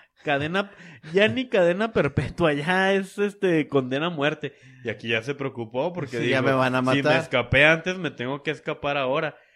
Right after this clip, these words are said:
Speaker 1: Lo pusieron en la cárcel de Japón más rota. Tenía cuatro
Speaker 2: <laughs>
Speaker 1: guardias vigilándolo constantemente.
Speaker 2: No mames.
Speaker 1: No había ni un, no entraba ni un rayo de sol. Lo único que le daban era un platón de comida.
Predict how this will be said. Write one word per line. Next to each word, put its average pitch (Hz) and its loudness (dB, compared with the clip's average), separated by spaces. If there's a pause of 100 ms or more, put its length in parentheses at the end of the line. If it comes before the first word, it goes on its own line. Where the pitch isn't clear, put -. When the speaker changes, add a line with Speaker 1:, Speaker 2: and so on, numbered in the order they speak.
(160)
Speaker 1:
Lo 135 -6
pusieron 165 -8
en 208 -8
la 131 -4
cárcel 143 -4
de 185 -4
Japón 143 -4
más 165 -6
rota. 135 0
Tenía 123 -8
cuatro 180 0
Speaker 2:
<laughs> - -16
Speaker 1:
guardias 156 4
vigilándolo 143 -2
constantemente. 139 -4
Speaker 2:
No 113 -4
mames. 110 -4
Speaker 1:
No 151 4
había 160 10
ni 156 4
un, 151 2
no 160 6
entraba 180 6
ni 170 0
un 165 -2
rayo 165 2
de 160 4
sol. 170 0
Lo 147 4
único 156 -2
que 151 -6
le 120 -2
daban 135 0
era 143 -4
un 147 -10
platón 143 -6
de 156 -6
comida. 156 -10